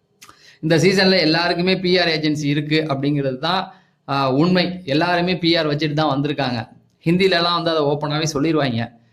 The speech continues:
"ஏய், நாங்கெல்லாம் பி ஆர் வச்சுட்டு தான் வந்திருக்கோம்னு" கேம்லயே சொல்லுவாங்க. நேத்து பா-, பார்வதி சொன்னாங்கல்ல, காஸ்டியூம் டிசைனர் குழு வச்சு அனுப்புனாங்கன்னு.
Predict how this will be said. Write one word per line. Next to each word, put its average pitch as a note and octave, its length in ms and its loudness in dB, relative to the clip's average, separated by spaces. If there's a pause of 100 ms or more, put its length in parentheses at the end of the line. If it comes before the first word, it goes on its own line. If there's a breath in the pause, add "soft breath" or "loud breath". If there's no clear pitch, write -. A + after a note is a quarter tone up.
(140 soft breath)
"ஏய், D#3+ 160 0
நாங்கெல்லாம் D3 500 0
பி D3 160 0
ஆர் C#3+ 100 2
வச்சுட்டு C3+ 240 -2
தான் C#3 180 -2
வந்திருக்கோம்னு" C#3 420 -2
கேம்லயே D#3 340 -2
சொல்லுவாங்க. D3 400 -2
நேத்து C#3+ 220 -2
பா-, C3 180 -2
பார்வதி E3 460 0
சொன்னாங்கல்ல, C#3 400 -2 (100)
காஸ்டியூம் D3 420 -4
டிசைனர் B2+ 500 -4
குழு E3 180 -2
வச்சு C#3+ 280 -2
அனுப்புனாங்கன்னு. A#2+ 540 -4